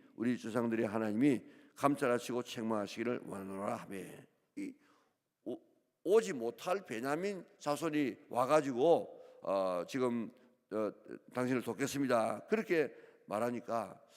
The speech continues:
"정말로 네가 나를 돕는 것이냐? 아니면 돕겠다고 해가지고 나를 갖다가, 아, 이 사울에게 넘기려고 하느냐?" 이렇게, 어, 묻습니다. 그러니까 십팔 절에 보니까 그때에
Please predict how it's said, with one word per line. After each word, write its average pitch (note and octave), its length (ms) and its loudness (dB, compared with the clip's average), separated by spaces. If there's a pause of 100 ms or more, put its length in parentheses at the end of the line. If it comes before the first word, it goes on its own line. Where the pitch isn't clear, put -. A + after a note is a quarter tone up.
(220)
"정말로 B2 460 0
네가 C3+ 240 -2
나를 A#2 340 -4
돕는 G#2 280 -8
것이냐? A2 560 -10 (220)
아니면 B2 520 -4 (220)
돕겠다고 D3 440 0
해가지고 B2+ 560 -2 (180)
나를 A#2+ 240 2
갖다가, A#2+ 540 2 (220)
아, F2+ 260 -8 (220)
이 A2 220 -4
사울에게 C3+ 460 0
넘기려고 D#3 500 2
하느냐?" A2 580 2 (560)
이렇게, D3+ 560 2 (200)
어, F2 440 2 (100)
묻습니다. A#2+ 640 -2
그러니까 C3+ 600 4 (580)
십팔 C#3+ 340 0
절에 D3 100 2
보니까 B2 320 0
그때에 A#2 560 2